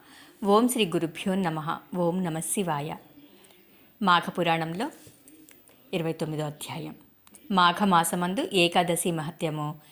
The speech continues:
క్షీరసాగర మథనాన్ని గురించి తెలుసుకుందాం. మాఘమాసమునందు నదీ స్నానం చేసి మాఘమాస వ్రతాన్ని ఆచరించిన వారికి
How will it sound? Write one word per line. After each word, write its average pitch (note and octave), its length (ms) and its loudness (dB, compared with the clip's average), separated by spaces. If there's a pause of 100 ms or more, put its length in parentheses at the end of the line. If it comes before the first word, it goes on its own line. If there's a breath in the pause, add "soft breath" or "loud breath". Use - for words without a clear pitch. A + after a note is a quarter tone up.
(160 loud breath)
క్షీరసాగర F#3+ 680 2
మథనాన్ని D3+ 420 -2
గురించి C#3+ 320 -8
తెలుసుకుందాం. C#3+ 600 -6 (760 loud breath)
మాఘమాసమునందు G#3 920 2
నదీ E3+ 260 0
స్నానం D#3+ 500 -2
చేసి C4 400 -4 (460 loud breath)
మాఘమాస C4 640 6
వ్రతాన్ని F#3+ 540 2
ఆచరించిన E3 600 -4
వారికి D3+ 540 -4